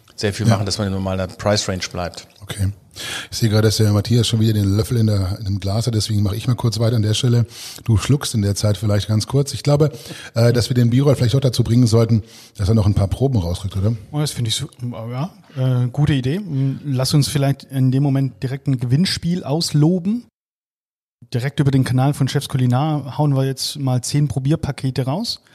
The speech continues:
Speaker 3: Und dann möchte ich euch alle auffordern, über einen Instagram-Post uns einfach mal zu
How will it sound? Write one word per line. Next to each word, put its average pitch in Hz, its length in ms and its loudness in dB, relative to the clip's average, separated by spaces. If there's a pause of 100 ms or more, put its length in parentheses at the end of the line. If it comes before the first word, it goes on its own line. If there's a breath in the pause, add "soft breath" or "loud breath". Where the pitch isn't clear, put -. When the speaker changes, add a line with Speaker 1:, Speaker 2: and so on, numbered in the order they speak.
(400 loud breath)
Speaker 3:
Und 139 180 -2
dann 139 140 4
möchte 143 200 2
ich 139 120 2
euch 139 120 2
alle 135 160 0
auffordern, 139 540 -2
über 135 300 0
einen 127 160 2
Instagram-Post 147 920 0
uns 139 220 -4
einfach 143 320 -2
mal 135 260 2
zu 135 360 0